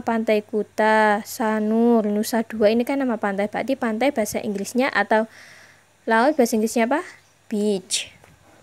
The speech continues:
Oke, kemudian titik, titik, "Do you go there?" Apa? "Kamu mau pergi ke sana?" Berarti apakah atau bagaimanakah kamu pergi ke sana? Pakai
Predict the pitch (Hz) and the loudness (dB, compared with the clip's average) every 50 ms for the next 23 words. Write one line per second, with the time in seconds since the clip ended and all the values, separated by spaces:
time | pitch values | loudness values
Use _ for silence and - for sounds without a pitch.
0 | _ _ _ _ _ _ _ _ _ _ _ _ _ _ _ _ _ _ _ - | _ _ _ _ _ _ _ _ _ _ _ _ _ _ _ _ _ _ _ -20
1 | - - - _ - - - 262 214 208 202 196 202 - - - - 226 214 220 | -20 -20 -20 _ -18 -10 -6 -2 -2 0 0 -2 -4 -6 -10 -12 -6 -4 -2 -2
2 | 214 - 254 233 247 285 302 - - - - _ - 294 277 269 302 285 285 277 | -2 0 2 2 2 2 -2 -8 -20 -20 -14 _ 0 2 4 6 6 8 8 6
3 | 254 269 269 254 - - - - 294 311 311 302 302 247 220 208 196 180 202 196 | 6 4 2 2 0 -2 0 2 4 6 4 4 4 4 4 4 6 6 6 6
4 | 196 202 220 269 339 - - _ _ - - _ _ - 240 - - 196 185 - | 8 8 6 6 4 2 -6 _ _ -20 -20 _ _ -16 -14 -8 -6 -6 -6 -8
5 | - - - _ - - - - - - - - - - - - - - - - | -10 -18 -20 _ -20 -20 -20 -20 -20 -20 -20 -20 -20 -20 -20 -20 -20 -20 -20 -20
6 | - _ _ _ _ _ _ _ - 277 294 302 311 320 349 370 370 370 359 330 | -20 _ _ _ _ _ _ _ 2 4 4 4 4 2 2 2 2 2 2 2
7 | 302 285 277 285 294 285 - 277 277 - - 254 233 - 269 240 - 349 359 381 | 2 2 4 4 2 4 2 0 0 0 -2 -4 -4 -4 -6 -6 -2 -2 -2 0
8 | 359 294 226 196 190 196 214 247 302 269 - - - 190 196 - 277 415 480 - | 0 2 2 4 4 4 4 4 2 0 -2 -2 -2 -2 -2 -2 -4 -4 -4 -6
9 | - - _ _ _ _ _ _ _ - - 254 269 - - 311 330 320 320 _ | -12 -20 _ _ _ _ _ _ _ -2 0 0 0 0 0 0 0 0 -2 _
10 | - 262 214 - - - _ _ _ _ _ _ _ - - - - - _ - | 0 0 0 0 -4 -12 _ _ _ _ _ _ _ -20 -20 -20 -20 -20 _ -10
11 | - 240 - 247 247 233 - 247 233 233 - - 247 247 247 262 262 277 302 302 | -8 -2 2 2 2 4 4 2 2 2 4 2 4 4 4 4 2 2 0 0
12 | 302 - 381 359 370 - 262 247 240 233 220 - 233 233 - 233 220 - - 226 | 2 2 0 0 2 0 2 2 2 0 0 -2 -4 -4 -2 -4 -4 -2 -4 -6
13 | - - 254 262 269 247 226 226 240 240 - 214 202 - - - | -4 -4 -2 -2 0 0 2 0 0 0 -2 -4 -4 -4 -8 -10